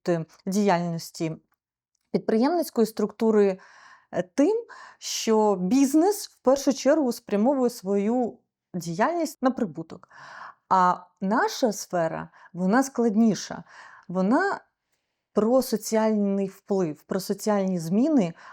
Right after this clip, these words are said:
але соціальні зміни і соціальний вплив теж без ресурсів неможливі. Неможливі без коштів, і тому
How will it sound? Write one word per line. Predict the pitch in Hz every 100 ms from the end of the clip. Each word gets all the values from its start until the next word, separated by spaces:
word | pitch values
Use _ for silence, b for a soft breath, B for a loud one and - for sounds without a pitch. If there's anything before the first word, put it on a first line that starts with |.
| B
але | 185 185
соціальні | 190 202 202 196 254 294 233
зміни | 175 180 156 151
і | -
соціальний | - 185 185 196 247
вплив | 233 - 185 180 - B B
теж | 220 247 233
без | 180 208 202
ресурсів | 185 - 202 202 175
неможливі. | 180 175 165 156 151 143 - B B
Неможливі | 190 214 214 208 220 165
без | 151 - -
коштів, | - 208 254 - 190 202
і | 185
тому | - 190 220 233